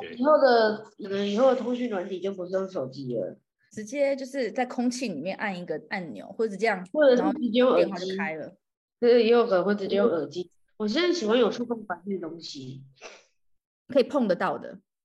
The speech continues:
Speaker 1: 对。
Speaker 3: 嗯，所以答案应该是实体的手机。
Speaker 1: 对。
Speaker 3: 哦，OK。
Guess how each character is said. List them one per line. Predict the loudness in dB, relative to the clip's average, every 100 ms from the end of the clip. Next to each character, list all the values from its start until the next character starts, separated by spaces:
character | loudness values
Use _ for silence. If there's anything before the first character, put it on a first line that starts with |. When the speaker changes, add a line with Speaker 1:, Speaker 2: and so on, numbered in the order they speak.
| 0
Speaker 1:
对。 | 2 2 -2 -10 -18 _ _ _ _ -8
Speaker 3:
嗯， | -4 -2 -2 -4 -2 -2 -4
所 | -2 -2
以 | -2 -4
答 | -2
案 | -2
应 | 0
该 | -2
是 |
实 | -4 -6 -4 -4
体 | -4 -6 -4
的 | -4 -6
手 | -8 -10
机。 | -12 -14 -14 -14 -16 _ _
Speaker 1:
对。 | -4 -2 -4 -12 -20 _ _ _
Speaker 3:
哦， | -14 -12 -12 -10 -8 -8 -8 -8 -8 -10 -10
OK。 | -12 -14 -14 -12 -8 -8